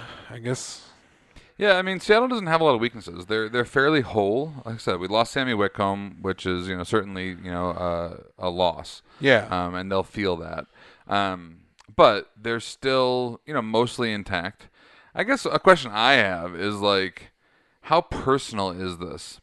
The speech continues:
Speaker 2: between Asia Wilson and Breanna Stewart? I mean, these were the clear, you know, two candidates for M V P.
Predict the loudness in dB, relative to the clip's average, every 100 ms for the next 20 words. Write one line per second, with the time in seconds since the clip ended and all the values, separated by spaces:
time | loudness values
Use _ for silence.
0 | -8 -6 -4 -4 -2 -4 -2 0 0 0
1 | -10 -4 -4 -4 -10 -8 -8 -8 _ _
2 | _ _ -20 -20 _ _ -8 -4 -2 -2
3 | -2 0 2 2 0 -6 -8 0 2 4
4 | 4 4 4 2 -2 -14 _ _ -20 _
5 | _ -4 0 0 -2 -2 -2 0 -2 -2
6 | -2 -6 -4 -4 -4 -6 -8 -6 -6 -6
7 | -10